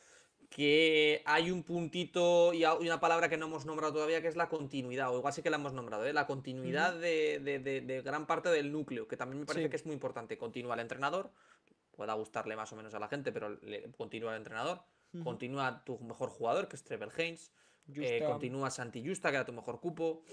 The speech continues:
Speaker 1: continúa Miguel
Speaker 2: González,
Speaker 1: González, continúa Suleimanovic,
Speaker 2: Suleimanovic.
Speaker 1: continúa, continúa Mencía. Es, es algo, es, es avanzar algo. O sea,
Speaker 2: Es algo
Speaker 1: es
Speaker 2: que no habíamos hecho en los últimos años, se quedaba uno o dos.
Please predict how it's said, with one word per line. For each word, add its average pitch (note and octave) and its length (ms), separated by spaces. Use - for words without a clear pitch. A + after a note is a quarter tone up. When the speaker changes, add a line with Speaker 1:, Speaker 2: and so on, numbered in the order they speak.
Speaker 1:
continúa C3+ 340
Miguel C#3 260
Speaker 2:
González, C#3+ 160
Speaker 1:
González, D3+ 200
continúa C3+ 380
Suleimanovic, D3 540
Speaker 2:
Suleimanovic. C#3+ 60
Speaker 1:
continúa, C3+ 480
continúa B2+ 380
Mencía. D3 600
Es, - 360
es G3 200
algo, A#2 360
es, - 240
es - 140
avanzar F#3+ 460
algo. A2+ 200
O - 80
sea, D#3 180
Speaker 2:
Es D3+ 60
algo G#3 180
Speaker 1:
es G#3+ 60
Speaker 2:
que A3 100
no G3+ 100
habíamos G3+ 380
hecho G#3 140
en G#3+ 60
los F3 100
últimos E3 280
años, C3+ 300
se E3+ 80
quedaba F#3 300
uno G#3 220
o - 20
dos. F3 360